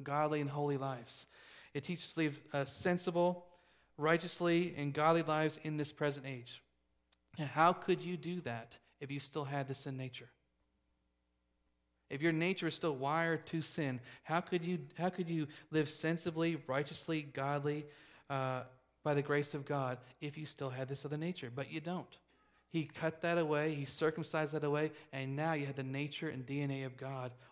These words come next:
on the inside of you. Amen? I'm thankful for that. So, what the, n-, now, ha-, um, what the law was powerless to do,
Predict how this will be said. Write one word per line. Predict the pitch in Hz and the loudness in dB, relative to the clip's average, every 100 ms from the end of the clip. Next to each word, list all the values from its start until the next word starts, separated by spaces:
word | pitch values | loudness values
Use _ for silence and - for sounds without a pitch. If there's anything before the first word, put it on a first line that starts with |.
| - | -10
on | 127 | -8
the | 127 | -6
inside | 131 123 131 123 | -6 -6 -4 -4
of | 123 | -6
you. | 127 117 120 _ _ _ _ - | -8 -10 -14 _ _ _ _ -12
Amen? | 131 131 135 143 - _ _ _ _ _ _ _ _ | -8 -4 -6 -8 -16 _ _ _ _ _ _ _ _
I'm | 135 143 | -8 -4
thankful | 151 139 | -4 -4
for | 123 123 | -8 -8
that. | 120 120 - _ _ _ _ _ _ _ _ - | -8 -8 -14 _ _ _ _ _ _ _ _ -16
So, | - 151 135 127 123 - _ _ _ _ | -2 2 2 0 -6 -20 _ _ _ _
what | 151 151 | 2 4
the, | 151 135 - - _ - | 2 -2 -8 -20 _ -14
n-, | 147 143 | -6 -6
now, | 151 147 | 0 0
ha-, | 143 170 - 143 139 | 2 0 0 0 2
um, | 131 127 _ _ _ _ _ _ _ _ | 0 -8 _ _ _ _ _ _ _ _
what | 156 156 | 2 2
the | |
law | 135 147 160 180 | 2 6 6 6
was | 170 - | 4 2
powerless | - 156 160 160 160 | 0 4 6 4 0
to | 160 | -6
do, | 143 151 123 123 | -2 0 0 -4